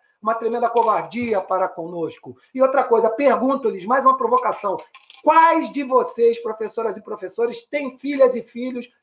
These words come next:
pelo menos no ensino médio, estudando em escolas da rede municipal ou estadual?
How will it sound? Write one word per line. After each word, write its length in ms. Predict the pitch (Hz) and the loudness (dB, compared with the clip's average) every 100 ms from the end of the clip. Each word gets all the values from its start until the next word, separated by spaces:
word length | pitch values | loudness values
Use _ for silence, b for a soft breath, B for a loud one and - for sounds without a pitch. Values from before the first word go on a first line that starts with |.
| - | -4
pelo 280 | 294 285 | 2 4
menos 260 | 247 254 226 | 4 2 0
no 60 | 233 | -2
ensino 340 | 214 233 226 | -4 -4 -4
médio, 520 | 190 247 247 131 127 _ _ _ _ _ _ - | -2 0 0 -4 -14 _ _ _ _ _ _ -4
estudando 960 | 277 - 269 233 277 285 277 277 - _ - | -2 0 2 4 4 4 0 -4 -8 _ 0
em 220 | 302 285 | 0 0
escolas 640 | - - 262 269 254 226 - _ - | -4 4 6 6 4 0 -4 _ 0
da 180 | 247 | 2
rede 380 | - 202 254 220 | 4 2 0 0
municipal 920 | 226 220 220 - 165 202 196 220 - - | -6 -8 -10 -14 -10 -4 -2 -2 -6 0
ou 200 | 226 233 | 2 2
estadual? 760 | - 202 196 175 160 131 - | 0 -6 -2 0 0 -2 -10